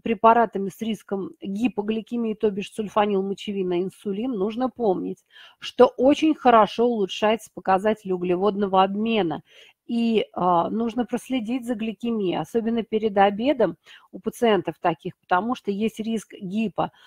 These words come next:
А, авторы показывают на семьдесят четвёртый день. Мы по практике с вами знаем, что уже на первый день есть ответ со стороны гликемии. И так как мы работаем с берлитионом, это, а, внутривенно-капельно, по возможности две недели.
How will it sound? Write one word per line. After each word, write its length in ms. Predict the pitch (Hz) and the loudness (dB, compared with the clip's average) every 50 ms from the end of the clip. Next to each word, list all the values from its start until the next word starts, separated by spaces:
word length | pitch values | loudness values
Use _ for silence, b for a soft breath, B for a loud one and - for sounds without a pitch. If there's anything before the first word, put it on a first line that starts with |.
| b b _ | b b _
А, 280 | - 196 165 156 - - - 196 | -2 0 2 2 2 2 2 2
авторы 280 | 208 - - 208 214 | 2 2 0 -2 0
показывают 500 | - 202 196 196 - 233 220 226 220 - | 2 2 2 4 4 2 2 0 -2 -2
на 140 | 247 247 254 | 0 0 0
семьдесят 320 | - - 320 302 - - - | 2 4 2 2 2 0 -6
четвёртый 440 | - - - 220 202 196 - 220 | -12 -2 0 2 2 2 0 -2
день. 220 | 208 202 208 190 190 | 0 2 2 2 4
Мы 140 | 196 202 - | 2 4 4
по 120 | 214 196 | 4 4
практике 500 | 196 214 220 220 220 - - - - 196 | 6 4 4 2 2 0 -6 -14 -12 -12
с 100 | - - | -12 -4
вами 240 | - 190 180 190 185 | -2 -2 0 0 -2
знаем, 340 | 190 185 202 226 240 240 226 | -4 -4 -2 -2 0 0 -2
что 180 | - - 202 190 | -4 -6 -6 -6
уже 140 | 175 180 | -4 -2
на 140 | 185 185 185 | 0 0 0
первый 360 | 180 - 196 175 170 175 175 | 0 0 0 0 0 0 -2
день 280 | 175 185 208 226 226 208 | -2 0 -2 -2 -2 -2
есть 380 | 175 170 180 190 190 - _ b b b b b b b | 0 2 2 2 2 0 _ b b b b b b b
ответ 460 | - - 185 - - 185 196 190 180 - | -4 -4 -4 -2 -2 -2 -2 -2 -2 -2
со 100 | - 180 | -6 -10
стороны 440 | - - - 190 185 185 190 185 180 | -6 -2 2 4 4 4 4 2 0
гликемии. 580 | 180 180 190 180 - - 226 233 240 247 240 | 0 -2 -4 -6 -6 -6 -6 -4 -2 -4 -4
И 180 | - - - 220 | -4 -4 -4 -4
так 300 | - - 226 233 240 - | 2 6 6 6 6 4
как 200 | - 208 190 - | 0 -2 -2 0
мы 100 | 208 196 | 0 2
работаем 560 | 190 190 185 185 202 208 208 - - 185 185 185 | 6 6 6 6 4 2 0 2 0 0 0 -2
с 60 | - | -4
берлитионом, 840 | 196 185 185 196 202 202 202 - - 277 294 320 330 320 330 320 254 b b b b b b b _ | -8 -10 -10 -10 -10 -10 -12 -8 -4 0 2 2 4 2 2 0 -2 b b b b b b b _
это, 500 | - 247 247 240 - 233 220 208 - - - _ | 4 6 6 6 8 6 6 6 4 0 -4 _
а, 320 | - - 180 180 175 175 | -4 -2 2 2 2 2
внутривенно-капельно, 1300 | 175 190 214 233 208 208 220 226 214 208 196 180 170 175 175 - - 254 269 277 269 277 269 262 254 247 233 | 2 0 0 0 0 0 0 2 2 4 4 4 2 0 -2 2 4 6 8 8 6 4 0 -2 0 -2 -2
по 120 | 220 220 214 | 0 0 2
возможности 840 | 202 196 196 196 202 202 202 190 180 160 175 175 156 - _ - | 4 4 4 2 0 -2 0 0 0 -2 -2 -6 -6 -8 _ -10
две 340 | 180 165 180 196 226 247 254 | -10 -8 -8 -6 -4 -4 -4
недели. 600 | 269 262 262 247 226 220 240 247 247 240 254 233 | -4 -4 -4 -6 -6 -6 -4 -2 -2 -2 -2 -4